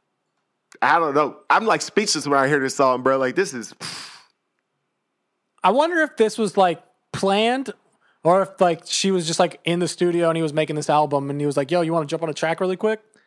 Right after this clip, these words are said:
Speaker 1: I thought about that.
Speaker 2: Like, I
Speaker 1: Hmm.
Speaker 2: always think about those kind of, like, how do these, a lot of these happen? And then, like, after watching that Travis Scott documentary that we got, and we saw, like, Drake's took, like,
Speaker 1: Yeah,
Speaker 2: six
Speaker 1: yeah.
Speaker 2: weeks
Speaker 1: Yep,
Speaker 2: for his
Speaker 1: yeah,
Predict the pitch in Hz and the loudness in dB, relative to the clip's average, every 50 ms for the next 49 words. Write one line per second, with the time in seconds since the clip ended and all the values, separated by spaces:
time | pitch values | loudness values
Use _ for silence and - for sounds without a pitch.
0 | _ _ _ - - _ _ _ _ _ _ - - - - - - - - 139 | _ _ _ -20 -20 _ _ _ _ _ _ -20 -20 -20 -20 -20 -20 -4 -2 -2
1 | 139 - 160 165 160 139 131 131 127 - 127 117 104 - - _ _ _ _ _ | 0 2 2 2 2 2 0 -2 0 0 -2 -4 -4 -6 -10 _ _ _ _ _
2 | _ _ _ _ _ _ _ _ _ _ _ _ _ _ _ _ _ _ _ _ | _ _ _ _ _ _ _ _ _ _ _ _ _ _ _ _ _ _ _ _
3 | _ _ _ _ _ _ - 180 185 180 190 240 277 302 269 - 226 226 208 196 | _ _ _ _ _ _ 0 0 2 4 4 4 2 0 0 0 -2 -2 0 2
4 | 170 180 170 156 175 170 160 - - 180 165 165 165 151 151 151 - 196 196 202 | 2 2 2 4 2 0 2 2 0 2 2 2 2 2 0 2 2 2 2 4
5 | 202 196 180 185 185 175 - - - - - - 170 165 165 170 170 160 165 170 | 2 0 -2 -4 -4 -4 -6 -10 -16 -16 -6 -2 0 2 2 2 0 -2 -4 -6
6 | - 165 160 156 160 - 180 175 185 175 - _ _ _ _ _ _ _ _ _ | -2 0 0 0 0 0 -4 -6 -6 -10 -14 _ _ _ _ _ _ _ _ _
7 | _ - 175 190 202 202 196 196 190 202 185 190 - - 190 180 180 175 - 185 | _ 0 2 2 2 4 2 2 2 2 2 2 2 2 2 2 2 2 2 0
8 | 170 156 - 180 165 156 156 - - - 160 160 165 165 - - _ _ _ 170 | -2 2 2 2 2 2 -2 -2 2 4 4 4 4 2 -2 -8 _ _ _ 0
9 | 170 165 165 - 170 170 170 170 170 170 165 165 156 170 160 165 160 151 151 - | 2 2 2 2 0 0 0 2 0 0 0 0 2 2 2 2 2 0 0 2
10 | - 160 156 147 143 - - - 165 156 165 156 - - - 165 - 147 156 160 | 2 2 2 0 -2 -6 -2 0 0 0 0 -2 -4 -4 -2 -2 0 0 0 2
11 | 156 156 156 160 156 156 156 147 - - - 139 151 160 160 - 175 165 160 147 | 2 2 0 0 0 0 -2 -2 -6 -10 -6 -2 -2 -2 0 2 2 2 2 0
12 | 147 147 156 165 175 185 | -2 0 0 0 0 -2